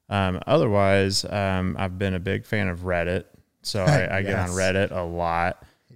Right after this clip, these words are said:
Speaker 1: um, just because there's a subreddit for literally everything,
Speaker 2: Oh,
Speaker 1: and
Speaker 2: yeah.
Speaker 1: I can learn or just mindlessly scroll just as easily. But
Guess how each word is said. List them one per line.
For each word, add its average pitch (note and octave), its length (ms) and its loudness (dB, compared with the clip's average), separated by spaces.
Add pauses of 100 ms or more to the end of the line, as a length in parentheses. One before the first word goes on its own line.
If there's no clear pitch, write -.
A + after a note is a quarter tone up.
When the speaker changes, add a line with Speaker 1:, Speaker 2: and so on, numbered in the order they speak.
(120)
Speaker 1:
um, G2 280 2
just G#2 180 -2
because A#2+ 280 2
there's A#2 220 4
a A2 40 -2
subreddit G#2+ 520 2
for F#2+ 300 -2
literally F2+ 640 0
everything, F#2+ 720 -4 (140)
Speaker 2:
Oh, - 80 -18
Speaker 1:
and F#2+ 340 0
Speaker 2:
yeah. - 80 -2
Speaker 1:
I F#2 120 -4
can F2+ 380 -2 (760)
learn F#2+ 680 0
or F2+ 600 -2 (420)
just - 680 -4 (460)
mindlessly F#2 640 0
scroll F#2+ 400 -2
just F2+ 240 -6
as E2+ 160 -8
easily. A#2+ 460 -4 (580)
But F#2+ 380 2